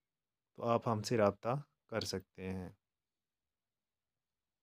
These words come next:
ये जितने भी कील आपको नज़र आ रहे हैं, इन सब की टचिंग करनी ज़रूरी है, क्योंकि ये बुरे लगते हैं। तो हम अच्छी तरह से सबकी टचिंग करेंगे। अब ये मेरे हाथ में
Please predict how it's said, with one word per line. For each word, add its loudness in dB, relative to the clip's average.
ये 0
जितने 6
भी 6
कील 8
आपको 10
नज़र 10
आ 12
रहे 8
हैं, 4
इन 2
सब 2
की -10
टचिंग 6
करनी 4
ज़रूरी 2
है, 2
क्योंकि -4
ये 2
बुरे 2
लगते 2
हैं। -4
तो -6
हम 2
अच्छी 2
तरह 4
से 4
सबकी 0
टचिंग 4
करेंगे। 2
अब 0
ये 8
मेरे 10
हाथ 4
में 2